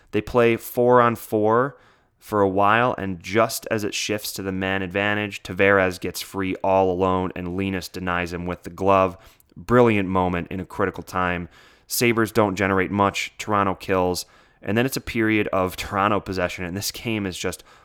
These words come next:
wildly entertaining. They play for a few more minutes, and Reinhart robs Kadri on the defensive end and feeds Jack Eichel.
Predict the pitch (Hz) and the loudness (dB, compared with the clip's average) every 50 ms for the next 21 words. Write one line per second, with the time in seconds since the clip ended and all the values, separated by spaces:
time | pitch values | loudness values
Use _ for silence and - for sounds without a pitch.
0 | _ _ _ - - 90 92 95 95 95 95 95 98 98 85 92 95 90 87 87 | _ _ _ -16 -10 -6 -2 0 2 4 4 4 4 2 0 -2 -4 -4 -4 -6
1 | - - - 95 92 90 85 - - - 87 85 85 82 80 78 - _ _ _ | -8 -8 -6 -6 -6 -6 -6 -8 -10 -10 -10 -8 -8 -10 -10 -14 -18 _ _ _
2 | _ _ _ _ - 95 101 113 123 127 127 131 131 135 135 139 135 - - - | _ _ _ _ -14 -6 -2 0 2 2 2 0 0 0 -2 -4 -4 -6 -10 -16
3 | - - 120 113 101 92 87 85 87 87 95 113 127 _ _ _ _ _ _ _ | -6 0 2 2 4 4 2 -2 -4 -6 -8 -10 -12 _ _ _ _ _ _ _
4 | _ _ _ _ _ - _ - - - - - - - - - - - - _ | _ _ _ _ _ -20 _ -20 -20 -20 -20 -20 -20 -20 -20 -20 -20 -20 -20 _
5 | - - - - 104 98 92 - - 120 123 120 120 120 117 117 113 110 107 104 | -20 -14 -6 -2 -2 -2 -2 -2 0 0 2 2 4 4 4 4 4 4 2 2
6 | 110 120 - - - - - - 101 101 98 98 98 95 98 98 92 - 98 101 | 2 0 -2 -4 -8 -10 -6 -4 -2 0 0 2 0 0 0 -2 -2 -2 2 4
7 | 104 107 113 113 107 101 104 101 95 90 - 98 92 92 101 104 104 107 107 107 | 6 6 6 4 2 2 4 4 4 4 0 -2 -2 2 6 6 8 8 8 8
8 | 107 104 - - - - 104 98 95 95 90 92 87 85 73 92 92 90 85 85 | 6 4 0 -12 -8 -2 0 0 0 0 0 -2 -4 -4 -4 -4 -6 -6 -8 -8
9 | - - 95 92 87 - 87 98 92 92 90 87 85 - _ - - _ _ _ | -6 -6 -6 -6 -6 -6 -4 -2 -2 -2 -2 -4 -8 -10 _ -20 -20 _ _ _
10 | - 95 90 90 90 90 82 - - - - 101 98 95 95 92 85 - - - | -4 -2 0 0 0 0 -2 -6 -10 -12 -8 -6 -4 -2 -2 -2 -4 -6 -4 0
11 | 95 92 92 90 95 92 90 87 - 95 92 87 82 | 2 2 2 2 0 -2 -2 -2 -2 -4 -4 -4 -6